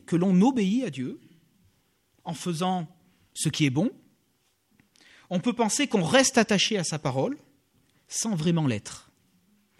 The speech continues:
On perd la substance, la nécessité, la soumission à Dieu. De notre point de vue, nous vivons en Dieu, mais sommes-nous vraiment attachés à lui ? Recherchons-nous vraiment sa volonté pour nos vies ?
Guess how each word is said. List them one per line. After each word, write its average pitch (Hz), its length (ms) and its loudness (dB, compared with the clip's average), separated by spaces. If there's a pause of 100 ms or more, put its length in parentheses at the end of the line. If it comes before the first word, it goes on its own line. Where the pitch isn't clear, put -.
(140)
On 180 140 2
perd 214 240 2
la 165 80 0
substance, - 800 -4 (420)
la 165 140 0
nécessité, 190 920 0 (540)
la 131 80 -6
soumission 160 560 -6
à 120 60 -4
Dieu. 107 280 -10 (800)
De 170 100 6
notre 226 300 6
point 220 240 2
de 196 80 6
vue, 247 240 6
nous 233 120 4
vivons 202 480 4 (500)
en 247 140 2
Dieu, 185 460 2 (640)
mais 165 100 -4
sommes-nous 196 380 2
vraiment 185 560 -2
attachés 147 560 -4
à 98 40 -8
lui ? - 380 -14 (760)
Recherchons-nous 226 760 4
vraiment 202 360 2
sa 165 220 -2
volonté 190 600 2
pour 139 200 -8
nos 127 100 -4
vies ? 107 400 -14